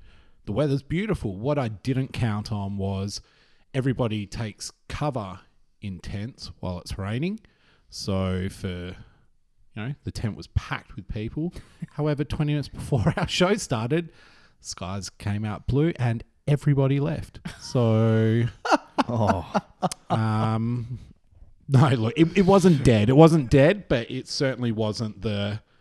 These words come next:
Speaker 1: you know, when, when we were planning it, we were told, you know, "We're gonna have to restrict it to two hundred fifty people." I was like,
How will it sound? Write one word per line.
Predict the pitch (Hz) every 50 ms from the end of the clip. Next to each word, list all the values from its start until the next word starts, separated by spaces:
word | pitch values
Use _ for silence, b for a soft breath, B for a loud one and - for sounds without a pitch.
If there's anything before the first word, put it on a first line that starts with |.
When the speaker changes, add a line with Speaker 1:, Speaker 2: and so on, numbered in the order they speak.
| b b b b b b b b b
Speaker 1:
you | 147
know, | 135 127 131
when, | 143 160 160 160 147
when | 165 170 165
we | 165 165
were | 151 139 127
planning | - - 127 117 120 117 110
it, | 104 -
we | 110 110
were | 110 110
told, | - - - 107 104 104 107 113 104 98 -
you | 120 110 101
know, | 98 104
"We're | 101 110 110
gonna | 98 - 107 107
have | 92 120 - -
to | 123
restrict | 107 98 - - - 117 107 - -
it | 104 -
to | - -
two | - - 123 113
hundred | 95 117 104 95 101 90
fifty | - 98 - - 110
people." | - - 147 127 120 117 - 127 120 113 -
I | - 107 107
was | 104 -
like, | 123 101 92